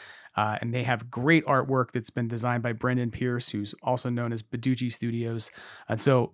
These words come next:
please go ahead and take a look at those things if you haven't, because we, you know, wanna help support the folks who come on the show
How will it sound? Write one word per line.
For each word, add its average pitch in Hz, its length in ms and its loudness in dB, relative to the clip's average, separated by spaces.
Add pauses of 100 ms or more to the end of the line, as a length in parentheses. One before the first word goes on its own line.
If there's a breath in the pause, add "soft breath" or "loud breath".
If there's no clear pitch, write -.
please 170 340 8
go 151 160 8
ahead 165 120 10
and 147 80 0
take 151 180 6
a - 20 4
look 139 120 4
at 131 40 0
those 139 160 6
things 135 200 4
if 120 40 -4
you 131 60 4
haven't, 127 260 4
because 123 400 0
we, 127 300 -2
you 143 80 -2
know, 117 200 -2
wanna 135 220 2
help 131 260 4
support 131 440 -2
the - 60 -8
folks 135 280 0
who 123 60 -2
come 127 180 2
on 123 140 2
the 120 40 0
show 117 320 2